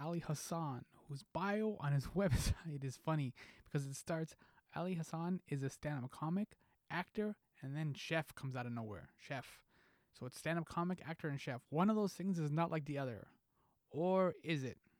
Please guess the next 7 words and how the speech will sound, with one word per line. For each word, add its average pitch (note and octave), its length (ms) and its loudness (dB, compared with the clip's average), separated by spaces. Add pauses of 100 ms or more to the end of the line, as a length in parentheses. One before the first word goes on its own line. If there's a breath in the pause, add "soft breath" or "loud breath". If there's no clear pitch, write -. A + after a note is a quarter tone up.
(420)
Shall C#3+ 200 -6
we C#3+ 120 -4
get D#3 120 0
into E3+ 300 2
it? A3 100 0 (2250)
Is F#3+ 140 12
it C#4 80 10